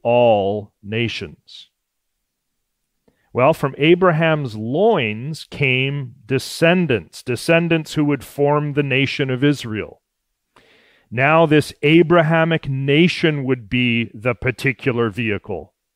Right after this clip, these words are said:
through whom God would bring universal blessing to the entire earth. God chose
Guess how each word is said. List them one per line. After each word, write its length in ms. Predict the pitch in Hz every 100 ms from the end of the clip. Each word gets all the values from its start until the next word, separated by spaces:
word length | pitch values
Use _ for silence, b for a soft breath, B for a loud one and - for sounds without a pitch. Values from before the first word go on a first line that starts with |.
| _ _ _ _ _
through 420 | - 139 151 151
whom 320 | 113 147 143 123
God 340 | 123 131 131
would 260 | 120 123 104
bring 480 | 110 113 110 110 101 _ _
universal 1200 | 95 110 165 196 185 170 214 - 156 113 123 120
blessing 720 | - 127 127 123 - 107 120 131 _ _ _ _ -
to 120 | 135
the 140 | 135
entire 580 | 131 120 - 127 120 -
earth. 500 | 131 127 85 _ _ _ _ _ _ _ _ _ _ _ _ _ _
God 340 | - 135 156 156
chose 680 | - 160 139 131 151 165